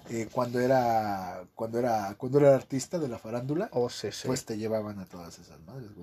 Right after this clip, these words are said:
Speaker 1: Entonces,
Speaker 2: Ok.
Speaker 1: sí te daban una chancilla ahí pa' que te hicieras pendejo, que hicieras tu business, güey, y, y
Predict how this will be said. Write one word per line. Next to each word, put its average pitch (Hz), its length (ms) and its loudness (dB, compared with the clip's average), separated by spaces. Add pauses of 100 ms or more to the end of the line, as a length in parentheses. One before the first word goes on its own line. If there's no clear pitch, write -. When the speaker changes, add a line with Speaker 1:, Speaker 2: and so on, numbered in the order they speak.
Speaker 1:
Entonces, 101 300 -10
Speaker 2:
Ok. 135 460 0
Speaker 1:
sí - 160 -4
te 135 100 0
daban 127 320 6
una 127 180 0
chancilla 117 440 -4
ahí 110 120 -4
pa' - 180 -12
que 104 100 -18
te - 80 -20
hicieras 85 300 -14
pendejo, 196 640 -2 (120)
que 208 80 -16
hicieras 110 340 -10
tu 165 100 -8
business, 156 320 0
güey, 180 200 -2
y, 101 280 -8 (1000)
y 90 240 -12